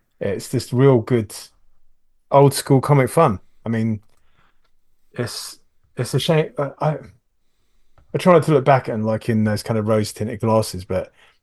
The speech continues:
I've got fond memories of reading this stuff when I was younger and just absolutely loving it, rereading it loads and loads of times. But, uh, I don't know about you. I read that new one, the, the issue three oh one, and I was kinda like, "Mm,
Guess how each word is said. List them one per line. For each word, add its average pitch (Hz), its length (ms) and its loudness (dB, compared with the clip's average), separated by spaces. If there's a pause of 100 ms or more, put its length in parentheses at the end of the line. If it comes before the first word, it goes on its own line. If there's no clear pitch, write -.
I've 120 120 2
got 147 140 4
fond 139 200 4
memories 123 400 4
of 101 100 -8
reading 98 240 -6
this 98 120 -8
stuff - 300 -6
when 104 120 -6
I 95 40 -4
was 95 120 -6
younger 107 360 -2 (240)
and 98 140 -6
just 104 240 -10
absolutely 98 520 -8 (1120)
loving 127 260 2
it, 92 140 -6
rereading 104 440 0
it 98 100 -4
loads 139 240 2
and 107 80 0
loads 92 160 -4
of 90 60 -10
times. 90 460 -8 (680)
But, 107 200 -4
uh, 101 420 -6 (720)
I 147 80 6
don't 208 120 6
know 208 60 8
about 185 160 8
you. 160 140 4
I 151 180 8
read 147 380 4
that 127 180 2
new 131 240 2
one, 101 240 -4
the, 104 100 -6
the 117 220 -6
issue 110 220 -4
three 117 280 -2
oh 104 80 0
one, 101 380 -2 (420)
and 139 120 4
I 147 60 8
was 143 120 4
kinda 143 220 -2
like, 139 280 -4
"Mm, 156 600 -4